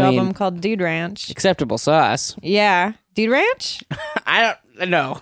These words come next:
Speaker 2: I mean
Speaker 1: <laughs> I don't wanna go there.
Speaker 2: <laughs> No, sorry. Um, ask your friend. <laughs> Ask your friend at the fast food place. Uh, maybe you don't wanna get into that with
Speaker 1: Or
Speaker 2: him.
Speaker 1: Farmer Man.
Speaker 2: Or F-, Farmer Man.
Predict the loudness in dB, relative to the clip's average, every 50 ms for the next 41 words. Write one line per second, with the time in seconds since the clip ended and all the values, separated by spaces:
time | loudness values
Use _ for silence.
0 | -2 0 2 4 4 4 2 2 0 0 -2 0 0 2 2 2 0 0 -2 -2
1 | -2 0 -2 -2 0 2 4 4 6 6 6 6 4 4 2 2 2 2 2 2
2 | 2 2 0 -2 -6 -10 _ _ _ _ _ -2 0 0 0 0 -2 -2 -4 -6
3 | -8 -10 -14 -18 _ _ -2 -2 -2 -2 -2 -4 -4 -4 -2 0 0 0 2 0
4 | 0 0 -2 -4 -2 -2 0 2 2 2 2 0 -6 -6 -6 -16 -14 _ -2 0
5 | 0 0 0 0 -2 -2 2 2 2 2 2 0 0 0 0 0 0 0 -2 -4
6 | -2 0 0 0 -2 -2 -4 -6 -6 -6 -10 _ -18 -16 _ -4 -2 0 0 0
7 | -2 -4 -12 -20 -20 -20 -20 -20 -20 _ _ -2 0 0 2 0 0 0 0 0
8 | 0 0 0 0 -2 -2 0 0 2 2 2 0 0 0 2 2 4 4 4 4
9 | 4 4 4 4 2 2 2 2 2 0 0 -2 -4 -6 _ _ _ -2 0 0
10 | 0 0 -2 -6 -4 0 2 2 4 4 2 2 2 2 0 0